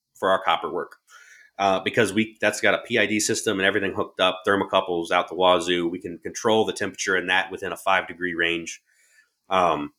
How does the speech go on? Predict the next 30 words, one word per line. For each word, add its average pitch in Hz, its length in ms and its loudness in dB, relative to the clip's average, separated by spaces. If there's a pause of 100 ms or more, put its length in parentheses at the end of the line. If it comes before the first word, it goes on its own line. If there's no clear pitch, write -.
(140)
which 107 200 2
is 95 120 4
super 117 200 2
critical 98 380 2
when 82 160 0
working 85 280 -2
with 85 140 -8
this - 400 -10
bronze 87 520 2
and 82 120 -12
the - 60 -16
copper 85 280 -2
materials. 82 640 -4 (880)
And 113 120 -2
so 113 160 0
that 123 260 0
big, 113 240 0
big 104 260 0 (320)
gray 95 480 0
box 87 480 0
with 82 140 -18
the - 80 -14
sliding 87 460 -2
door, 80 360 -4 (420)
that's 95 260 -2
a, 85 200 2
uh, 76 260 0 (180)
our 85 160 -2
industrial 80 460 -6
kiln 76 420 -8